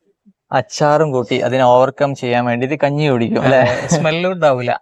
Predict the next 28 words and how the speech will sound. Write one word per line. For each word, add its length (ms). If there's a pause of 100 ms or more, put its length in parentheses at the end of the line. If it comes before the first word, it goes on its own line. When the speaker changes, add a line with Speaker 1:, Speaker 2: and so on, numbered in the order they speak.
Speaker 1:
സ്മെല്ലും 380
ഉണ്ടാവില്ല. 300
Speaker 2:
യെസ്. 300 (320)
മാത്രമല്ല, 800
വിശപ്പും 480
ഉണ്ടാവില്ല. 480
Speaker 1:
ആ, 140
വിശപ്പുണ്ടാവില്ല. 560
Speaker 2:
പക്ഷെ 420 (100)
ഇത് 240
മാറ്റ-, 420
ഈ 100
ചെറിയ 320
പ്രയാസം 480
മാറ്റാൻ 320
വേണ്ടി 400
രാ-, 240
രാസമരുന്നുകൾ 680
കഴിക്കുമല്ലോ. 640
Speaker 1:
അതെ. 220
Speaker 2:
സ്വാഭാവികമായിട്ടും 800
അതിന്റെ 260
ഡോസ് 500
ഉള്ളതുകൊണ്ട് 400
കൃത്യമായിട്ട് 640
വിശപ്പുണ്ടാവാം. 680 (240)
Speaker 1:
അതെ, 260
അതെ. 140